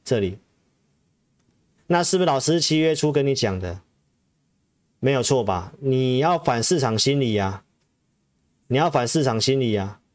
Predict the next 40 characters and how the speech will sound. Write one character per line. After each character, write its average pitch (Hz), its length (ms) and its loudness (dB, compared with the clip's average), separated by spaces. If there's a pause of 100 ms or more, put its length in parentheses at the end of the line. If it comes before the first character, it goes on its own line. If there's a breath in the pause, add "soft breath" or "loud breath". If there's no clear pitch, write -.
这 180 220 2
里 117 340 -2 (380)
大 160 100 -2
家 160 260 2
要 143 400 0 (680)
弃 165 420 0
电 143 300 0
子 113 180 0
去 139 220 0
追 127 240 2
航 101 260 -2
运， 107 280 -2 (340)
就 151 180 0
航 123 260 0
运 147 140 2
就 139 140 2
爆 120 240 0
量 113 260 0 (800)
啊！ 160 140 2
在 180 120 2
上 180 240 0
周 165 160 2
四 160 200 0
人 139 160 2
家 147 160 2
开 143 180 0
始 120 200 -4
要 131 120 2
去 135 180 0
追 127 320 0
电 127 220 0
子 110 180 0
股， 101 160 -2
把 98 440 -2 (420)
航 113 240 -2
运、 135 240 2
钢 131 180 2
铁 113 200 0
砍 95 240 -4
掉， 107 320 0